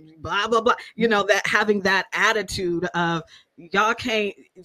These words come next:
Speaker 1: y'all just can't get it together." And then when I would find a guy that I deemed was worth it,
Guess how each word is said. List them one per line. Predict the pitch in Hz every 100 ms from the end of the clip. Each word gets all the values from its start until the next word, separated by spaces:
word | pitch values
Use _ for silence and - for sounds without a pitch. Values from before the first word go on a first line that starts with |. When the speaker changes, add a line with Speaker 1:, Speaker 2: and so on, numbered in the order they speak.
| 185
Speaker 1:
y'all | 196 226 233
just | 226
can't | - 208 185
get | 180
it | 170
together." | 170 156 202 190 160 151 - - -
And | 214 220
then | 220
when | 202 185
I | 160
would | 151 160 240 320 277 175 190 -
find | - - 185 196 196
a |
guy | 185 190 175 165
that | 165 -
I | 175
deemed | 175 165 185 180
was | 175 165 160 156 _ _
worth | 139 139 254 330 -
it, | 156 - -